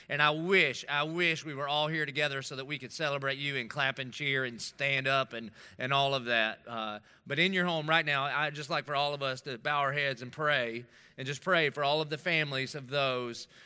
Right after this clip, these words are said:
whose loved ones gave the ultimate sacrifice for our freedom. Our good and gracious Heavenly Father, Lord, we thank you for this picture of the gospel, that greater love has no one than this, that they would lay down his life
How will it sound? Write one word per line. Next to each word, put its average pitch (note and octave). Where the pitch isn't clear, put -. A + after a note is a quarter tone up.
whose D3+
loved E3+
ones D3+
gave D3
the C#3+
ultimate D#3+
sacrifice B2+
for C#3
our B2
freedom. A2
Our F3
good G3
and G#3
gracious G3+
Heavenly G3
Father, F#3+
Lord, F#3
we F3+
thank F#3
you D#3
for D#3+
this E3+
picture G#3+
of G#3+
the G#3
gospel, C#3+
that C#3
greater F#3
love F3
has E3
no E3+
one F3+
than D#3
this, C3+
that D3+
they D3
would C#3
lay D3+
down D3+
his C#3
life B2